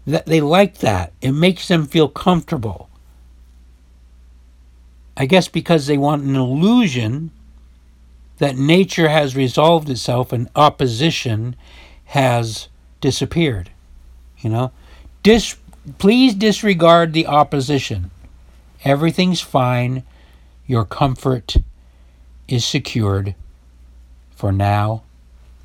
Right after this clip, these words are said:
and forever, ever after.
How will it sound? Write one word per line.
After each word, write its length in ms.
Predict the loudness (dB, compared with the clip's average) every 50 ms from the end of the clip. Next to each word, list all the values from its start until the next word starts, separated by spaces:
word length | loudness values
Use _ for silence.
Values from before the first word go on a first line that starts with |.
| -20 -20 -20 -20 -20 -20 _ -20 -20 -20 -20 -20 -20 -14 -10
and 160 | -8 -8 -6 -6
forever, 600 | -6 -6 -4 -4 -4 -4 -4 -6 -6 -6 -8 -12 -18 -20 -20 -12 -8
ever 240 | -6 -4 -4 -4 -4
after. 500 | -2 -4 -4 -4 -6 -8 -8 -8 -8 -10